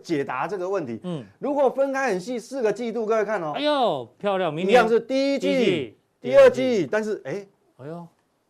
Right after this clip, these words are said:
Speaker 1: 哦，所以这个行情告诉我们，变成说一样，台湾也是明年反而上半年，我不知-，我不敢讲说上半年会，哇，哇，会冲到什么地方，但是我知道以风险的，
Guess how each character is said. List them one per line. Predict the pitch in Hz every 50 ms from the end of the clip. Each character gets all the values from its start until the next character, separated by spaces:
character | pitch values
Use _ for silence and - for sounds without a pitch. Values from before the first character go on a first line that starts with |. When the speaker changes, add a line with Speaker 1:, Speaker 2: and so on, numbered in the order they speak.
| _ _ _ _ _ _ _ _
Speaker 1:
哦， | - 175 156 120 - - _ _ _
所 | - - 302 285
以 |
这 | - 311 311
个 | 285 247
行 | 185 180 190 185
情 | 190 208 208 214
告 | - 254 247 240
诉 | 220 247 254
我 | 226 185 160 147
们， | 147 151 165 175
变 | - 247 220 196
成 | 170 165 170 175
说 | 165 190 190 190 185 185 - _ _ _ _ _
一 | - 143 156 180
样， | 220 208 156 120 104 - _
台 | - - 123 131 147 160
湾 | 175 185 190 196 185 147
也 | 131 120
是 | 117 165 180
明 | 151 135 135 139 151 151
年 | 139 135 143
反 | 131 117 110
而 | 123
上 | 127 - - 196 170 156
半 | 160 170 156
年， | 143 117 107 - - _ _ _ _
我 | - 143 156
不 | 175 - 262
知-， | 220 226 254 254 220
我 | - - 160 165
不 | 202 254
敢 | 226 208
讲 | 214 180 151 165
说 | 202 202
上 | - 240 214 202
半 | 214 185
年 | 156 151 151
会， | 165 226 214 180 180
哇， | 208 226 214
哇， | 196 220 208 185
会 | 180 208 214
冲 | 196 208 214
到 | 214
什 | 185 147
么 | 139 147
地 | 165
方， | 175 175 165 - - _ _
但 | _ 240 233 233
是 | 233
我 | 233 170 135 135
知 | 131 175
道 | 202 208 165 - - _ _ _ _
以 | 113 127 175 151 147
风 | 147 147 220 233 240 233
险 | 233 - 151 135
的， | 131 143 147 160